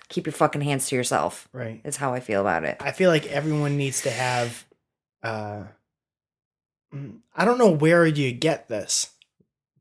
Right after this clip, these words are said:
Speaker 2: but I think it's through, like, life experience and stuff like that. You just gotta have this self-worth
Speaker 1: Mm-hmm.
Speaker 2: that you don't need, you know, attention from a certain
Speaker 1: Mm-hmm.
Speaker 2: person,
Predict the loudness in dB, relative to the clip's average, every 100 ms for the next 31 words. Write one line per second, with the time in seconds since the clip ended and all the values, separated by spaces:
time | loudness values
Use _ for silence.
0 | _ -4 -2 -2 -6 -10 -4 4 4 4
1 | -2 -2 0 -2 -6 -4 0 0 -2 -6
2 | -2 -2 -2 -4 -6 -6 -8 -8 -4 -2
3 | 2 2 2 0 -2 0 0 2 0 -2
4 | -2 2 2 2 0 0 2 0 -4 -18
5 | -6 2 4 4 2 0 0 0 0 -2
6 | 2 2 2 -2 -2 -2 -4 -8 _ _
7 | _ _ _ -10 -6 -4 -4 -4 -8 _
8 | _ _ -8 -4 -4 -2 -2 -4 -4 -4
9 | -2 -2 -2 -4 -6 -6 -10 -6 -4 -4
10 | -6 -10 _ _ _ -2 0 0 -2 -4
11 | -6